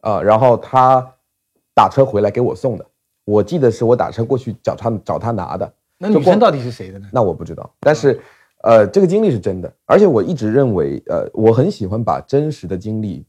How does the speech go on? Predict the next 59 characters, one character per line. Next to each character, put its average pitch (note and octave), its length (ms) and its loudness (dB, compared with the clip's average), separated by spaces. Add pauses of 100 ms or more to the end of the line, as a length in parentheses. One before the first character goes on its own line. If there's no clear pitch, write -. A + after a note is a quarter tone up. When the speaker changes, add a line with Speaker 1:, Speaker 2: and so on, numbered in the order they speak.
(120)
Speaker 1:
因 C#3 100 -4
为 D3 40 0
它 C#3+ 140 -4
是 C3 80 -4
有 A2+ 80 0
体 - 160 -10
验 G2+ 180 -4
的， A#2 80 -14 (180)
Speaker 2:
嗯。 B2 220 -6
Speaker 1:
能 A#2 140 -4
感 - 180 -4
受 A2+ 160 -6
到， - 220 -12
然 G2+ 100 -8
后 A#2 60 -2
把 A2+ 160 -6
他 C3 160 -4
的 A2+ 160 -6 (160)
这 E3 100 -2
种 G#2+ 140 -4
情 F2 260 -12
绪 A#2+ 160 -8
转 F2+ 220 -8
换 F2+ 140 -10
成 E2+ 160 -12
作 F2+ 160 -10
品， - 140 -18
Speaker 2:
嗯。 - 40 -20 (140)
Speaker 1:
包 D3+ 120 4
括 F3+ 160 -4
《身 A2+ 160 -6
体 G2 80 -8
被 F2+ 120 -12
掏 F2+ 100 -10
空》， - 240 -18 (260)
他 - 140 -8
写 A2+ 180 -6
的 F#2 120 -6
其 G#2+ 160 -10
实 A2+ 80 -6
是 B2 100 -8
一 A#2+ 40 -4
个 A2+ 60 -2
加 B2+ 160 -2
班 C3+ 160 -4
族 G#2 120 -10
的 F#2 100 -10
故 G2 140 -12
事。 - 160 -20
Speaker 2:
是 G3 160 -4
的， D3 120 -4 (200)
Speaker 1:
嗯。 - 80 -10
Speaker 2:
而 F#3+ 40 -4
且 A3+ 120 0
我 D3+ 120 2
记 A3 200 -4
得 G3 120 -4
那 F#3+ 160 -4
个 C3+ 400 -4